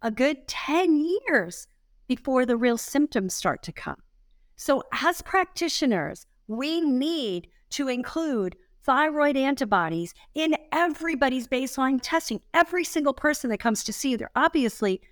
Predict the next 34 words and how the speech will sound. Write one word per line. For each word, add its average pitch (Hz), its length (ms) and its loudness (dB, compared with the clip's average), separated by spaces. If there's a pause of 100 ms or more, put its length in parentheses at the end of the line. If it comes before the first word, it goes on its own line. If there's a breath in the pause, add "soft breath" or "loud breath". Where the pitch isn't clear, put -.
(180)
they've 208 140 0
got 226 240 2
some 220 220 0
sort 185 240 -2
of 175 100 -4
issues, 208 540 -2
right? 196 200 6
Or 214 60 0
they 196 100 0
wouldn't 247 280 2
be 214 180 -4 (100)
coming 208 300 0
in 277 200 2
and 277 100 -2
seeing 440 400 2
you. 190 200 4 (1000 soft breath)
And 262 100 4
we 269 100 4
have 254 200 2
to 254 120 -2
include 240 500 -2 (160)
those 196 200 0
antibodies 190 640 -2
for - 160 -4 (180)
everybody, 311 540 2
not 185 240 2
just - 220 -10
women, 269 580 0 (440)
not 185 260 2
just 277 180 -4
women 320 200 2
of 311 100 -6
childbearing 262 840 2
age, 269 520 0